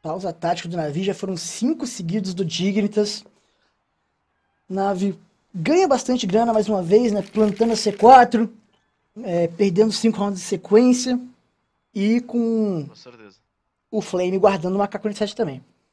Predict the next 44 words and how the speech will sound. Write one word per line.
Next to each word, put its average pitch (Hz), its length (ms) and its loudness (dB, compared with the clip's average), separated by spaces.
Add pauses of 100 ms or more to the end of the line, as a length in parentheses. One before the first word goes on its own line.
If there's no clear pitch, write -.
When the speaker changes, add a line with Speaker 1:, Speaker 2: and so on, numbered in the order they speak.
(2500)
Speaker 1:
Dá 131 140 -10
pra 160 100 -14
fazer 160 340 -4
um, 180 320 -4 (1400)
é, 143 120 -8
o, 147 260 -6
o 202 80 0
Edward 226 300 2
que - 60 -14
tem 220 100 -6
dinheiro 190 200 -2
pra 190 100 -12
comprar 185 200 -2
W, 147 300 0
o - 20 -2
Guardian 175 320 2
não 190 80 -4
tem 180 160 -4
W 170 320 -2
P 170 80 -14
sem 180 160 -10
colete 175 560 -4 (160)
pra 156 160 -4
ele. 175 340 -2 (680)
Então 180 120 -14
provavelmente 185 320 -10
não 196 80 -4
vai 185 140 -2
vir 170 140 -6
de, 190 100 -2 (220)
de 170 80 -10
A 165 60 -2
W, 160 520 -4
o 165 80 -4
Guardian 160 420 -2 (240)
ou 277 260 4
o 226 60 8
Edward 202 260 0
vai 202 80 -8
ter - 80 -10
que - 80 -10
sacrificar 196 680 -6
seu - 160 -8
colete. 175 500 -4